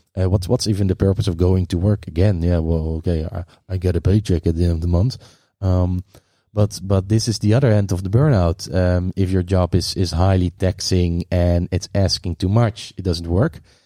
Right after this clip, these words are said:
If it's, if it's under delivering, um, if you think I'm, I'm highly qualifi-, a qualified, intelligent, autonomous person, and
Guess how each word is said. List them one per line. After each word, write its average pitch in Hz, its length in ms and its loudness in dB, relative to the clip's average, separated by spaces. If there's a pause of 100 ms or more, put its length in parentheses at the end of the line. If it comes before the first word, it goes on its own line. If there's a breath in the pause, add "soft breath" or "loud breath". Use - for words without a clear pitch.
(220 soft breath)
If 95 120 0
it's, - 320 -2
if 95 140 0
it's - 260 -6 (240)
under 120 320 2
delivering, 95 640 0 (280)
um, 92 480 -2 (320 soft breath)
if - 100 -14
you 104 80 -2
think 92 380 -2
I'm, 92 320 0
I'm 92 220 0
highly 104 400 2
qualifi-, 95 920 2
a 98 100 -2
qualified, 95 800 0
intelligent, 92 920 0
autonomous 90 420 -4
person, 107 540 -2
and 92 300 -2